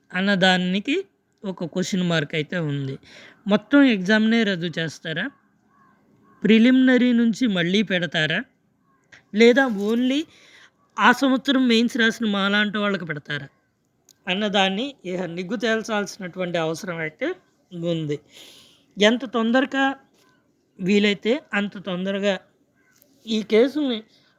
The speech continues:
ఒక కొలిక్కి తీసుకురావడం అనేటువంటిది మంచి విషయంగానే తీసుకురావాలి. ఎందుకంటే ఎప్పుడో రెండు వేల పద్దెనిమిది, ఇది రెండు వేల ఇరవై ఆరు. రాసిన వాళ్ళం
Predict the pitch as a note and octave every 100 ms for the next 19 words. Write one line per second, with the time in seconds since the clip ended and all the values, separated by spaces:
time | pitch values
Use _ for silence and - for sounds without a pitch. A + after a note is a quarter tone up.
0 | - G#3+ A3+ - G#3 A3+ - B3+ B3 A3+
1 | - A3 G3 F#3+ G3 F3 E3+ F3 F#3+ F3
2 | E3+ G3+ D4+ _ _ _ _ _ _ _
3 | _ _ _ _ _ _ _ _ - E3+
4 | G#3 B3+ A#3 F#3+ F#3+ E3 D#3 D#3 F#3 C4+
5 | - E3+ D3 D#3 C#3+ C#3 - - E3+ F#3
6 | A3 A3 A3+ G#3+ G#3 F3 - G#3 A3 B3+
7 | A#3 G3 F#3 F3+ F3 E3+ D3+ D#3+ D#3 D3+
8 | D3+ _ _ _ _ _ - G#3 A#3 F#3+
9 | F#3+ F#3+ F#3+ F3+ D#3+ D#3+ D#3+ D3+ C#3+ C#3+
10 | - D#3+ D3+ D3+ D#3+ E3+ F3+ F#3 G#3+ A3+
11 | G#3 G3